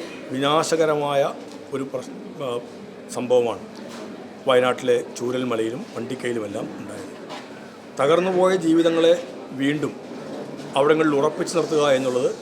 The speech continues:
കേരളീയ സമൂഹം ഏറ്റെടുക്കേണ്ട ഏറ്റവും പ്രധാനപ്പെട്ട ഒരു കടമയും കർത്തവ്യവുമാണ്. വയനാട് കണ്ടിട്ട് പോലും ഇല്ലാത്ത കുറേയേറെ ആളുകൾ വയനാടിന് വേണ്ടി കൈകോർക്കുന്നുണ്ട്. ആ കൂട്ടത്തിലൊന്നാണ് ചേർത്തല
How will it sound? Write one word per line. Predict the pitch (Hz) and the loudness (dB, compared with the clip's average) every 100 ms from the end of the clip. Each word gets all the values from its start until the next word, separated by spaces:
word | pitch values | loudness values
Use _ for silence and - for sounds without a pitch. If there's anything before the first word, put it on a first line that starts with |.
| - | 2
കേരളീയ | 139 143 | 2 4
സമൂഹം | 147 135 123 127 | 0 -2 0 2
ഏറ്റെടുക്കേണ്ട | 113 135 123 120 120 - - - - - | 0 -2 -4 -2 -2 -6 -12 -14 -6 0
ഏറ്റവും | 131 - 180 185 | 0 2 2 2
പ്രധാനപ്പെട്ട | 156 120 123 131 - | 2 -2 -2 -2 -4
ഒരു | 135 - | -6 -4
കടമയും | 117 123 123 - - 117 | -2 -2 -2 -6 -6 -6
കർത്തവ്യവുമാണ്. | - 120 110 104 - - - - - - - - 143 | -4 -4 -4 -6 -10 -14 -16 -14 -16 -16 -18 0 4
വയനാട് | 151 160 170 | 6 8 6
കണ്ടിട്ട് | 156 156 156 | 4 2 2
പോലും | 160 160 156 | 4 4 4
ഇല്ലാത്ത | 143 139 139 156 - - - - - - - - - | 4 4 4 2 -4 -6 -12 -12 -10 -10 -10 -10 0
കുറേയേറെ | 147 160 160 190 196 | 6 8 8 8 6
ആളുകൾ | 139 131 113 - - - - | 6 2 -2 -6 -10 -12 -4
വയനാടിന് | 123 139 143 147 147 | 2 6 6 6 4
വേണ്ടി | 143 139 | 0 2
കൈകോർക്കുന്നുണ്ട്. | 127 131 143 147 147 123 117 - - - - - | 2 4 4 2 0 0 0 -2 -2 -6 -8 2
ആ | 160 | 2
കൂട്ടത്തിലൊന്നാണ് | 185 170 165 175 156 139 104 - - - - - | 4 2 4 4 4 4 0 -8 -16 -14 -14 -2
ചേർത്തല | 135 131 143 131 | 2 4 4 4